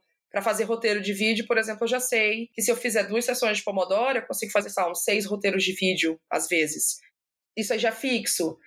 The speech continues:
Então, tudo que eu, eu sei que eu tenho que fazer com regularidade, então eu tenho que fazer vídeo com regularidade,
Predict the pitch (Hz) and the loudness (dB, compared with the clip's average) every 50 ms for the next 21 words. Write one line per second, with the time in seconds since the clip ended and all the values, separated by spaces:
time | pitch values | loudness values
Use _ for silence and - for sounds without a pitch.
0 | - - _ _ _ - - - 208 208 202 339 320 415 403 - - - 247 254 | -20 -20 _ _ _ -4 0 0 0 2 2 0 0 0 -2 -4 -4 -2 -2 0
1 | 254 247 240 247 247 - 254 226 - 240 233 240 233 233 - 254 240 208 220 220 | 0 0 0 0 0 0 0 0 0 0 -2 -2 -2 0 2 2 2 2 0 -2
2 | 220 214 220 196 196 196 190 190 185 214 247 285 294 247 220 202 - 180 180 - | 0 0 0 0 2 2 2 2 2 0 0 2 0 0 -2 -2 -2 -2 0 0
3 | 180 185 - 190 180 196 185 262 302 - - - 233 220 214 214 208 202 202 196 | 0 0 0 0 0 2 2 2 0 0 0 0 0 0 0 0 0 0 0 2
4 | 190 185 185 185 180 185 190 | 2 2 2 2 0 -2 -6